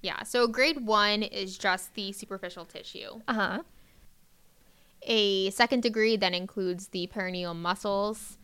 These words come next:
Speaker 1: And then you move on to third degree, which includes the anal sphincter, but not necessarily the rectum. And then when you get to fourth degree, that's when you have a inclusion of the rectum as well. So that's a, that's a pretty severe tear once you have fourth degree.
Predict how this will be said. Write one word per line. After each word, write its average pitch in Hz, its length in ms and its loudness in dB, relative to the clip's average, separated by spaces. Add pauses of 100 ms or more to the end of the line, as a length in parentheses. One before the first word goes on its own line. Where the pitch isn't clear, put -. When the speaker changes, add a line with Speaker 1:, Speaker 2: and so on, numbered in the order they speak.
(520)
Speaker 1:
And 180 400 0
then 185 100 2
you 190 80 0
move 190 160 0
on 170 180 0
to - 100 -14
third 285 280 4
degree, 247 600 2 (140)
which 190 220 -2
includes 190 360 -2
the 185 160 -2
anal 180 220 -2
sphincter, 254 680 4
but 202 120 0
not 180 180 0
necessarily 180 600 -2
the 180 100 0
rectum. 220 600 4
And 190 100 -4
then 170 120 -2
when 170 100 -6
you 175 100 -4
get 185 200 -2
to 202 80 -14
fourth 185 280 -2
degree, 208 380 2
that's 170 280 0
when 170 120 -8
you 165 140 -8
have 156 340 -4 (440)
a 165 220 0
inclusion 208 440 0
of 185 100 2
the 185 100 0
rectum 165 640 -4 (240)
as - 260 -8
well. 185 420 -6
So 185 140 -6
that's 170 280 -4
a, - 320 -4 (400)
that's 226 180 4
a 226 40 -2
pretty 196 220 0
severe 165 300 -6
tear - 400 -4
once 185 240 -8
you 165 120 -6
have - 120 -4
fourth - 260 -6
degree. - 360 -4